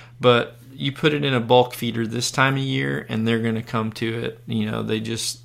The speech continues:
their guards are down a little bit. They'll get way more likely to come to it. And again, if you've opened up a gap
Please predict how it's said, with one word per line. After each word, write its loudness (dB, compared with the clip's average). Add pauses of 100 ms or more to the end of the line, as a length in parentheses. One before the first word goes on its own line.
their 0
guards 4
are -2
down 0
a -2
little 0
bit. -2
They'll 0
get -4
way 2
more 0
likely -4
to -8
come -4
to 0
it. -2
And -6
again, 0 (480)
if -6
you've -2
opened 4
up -2
a -2
gap -2